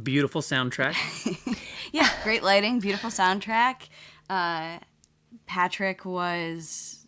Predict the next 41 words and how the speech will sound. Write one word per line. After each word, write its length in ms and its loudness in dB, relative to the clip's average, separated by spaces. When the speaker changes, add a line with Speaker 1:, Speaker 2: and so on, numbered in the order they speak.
Speaker 2:
such 340 -6
an 60 -4
incredible 420 -6
partner. 640 -4
I 60 -6
mean, 440 -4
um, 540 -2
physically, 1120 -2
emotionally. 1000 -6
Uh, 360 -8
there's 180 -4
one 380 0
photograph 540 -2
that 120 -10
we 80 -6
have 200 -4
from 160 -10
the 80 -6
day 220 -6
where 160 -6
he, 500 -4
his 220 -8
hands 440 -2
are, 340 -6
one 220 0
hand 320 -2
is 80 -6
on 140 -2
my 100 -2
sacrum 440 -6
and 120 -6
one 140 -4
hand's 260 -6
on 100 -8
the 80 -10
top 220 -6
of 60 -14
my 120 -10
spine. 380 -6
And, 140 -8
like, 180 -14